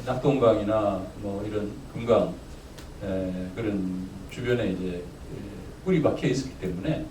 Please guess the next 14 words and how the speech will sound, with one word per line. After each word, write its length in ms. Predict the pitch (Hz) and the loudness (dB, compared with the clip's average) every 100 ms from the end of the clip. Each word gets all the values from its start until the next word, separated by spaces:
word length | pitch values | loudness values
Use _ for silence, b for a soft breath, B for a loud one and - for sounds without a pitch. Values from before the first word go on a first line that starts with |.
| - - - - | -12 -16 -14 -4
그걸 240 | 135 185 | 8 10
이제 200 | 156 135 | 10 6
그 520 | 135 135 135 123 113 113 | 4 4 2 2 0 -2
문재인 260 | 117 151 151 | -2 0 2
정부가 320 | 139 139 147 | 2 2 2
이겨내지를 640 | - 190 170 113 123 151 127 | 2 6 6 6 4 2 0
못했던 420 | - - 160 - | 0 -2 -2 -2
거죠. 120 | - - - - - - - - - - | -6 -10 -14 -16 -16 -16 -14 -14 -14 -4
그래서, 500 | 139 139 147 131 123 - - - | 0 6 8 8 4 -2 -12 -6
어, 400 | 123 117 110 107 - B B B B B - 123 | -2 0 0 -2 -6 B B B B B -8 2
"야, 140 | 127 | 6
이거는 460 | 143 202 185 147 - | 8 8 6 2 6
보통의 420 | 143 208 220 202 | 8 10 8 8
문제, 440 | 165 160 165 147 | 6 6 4 4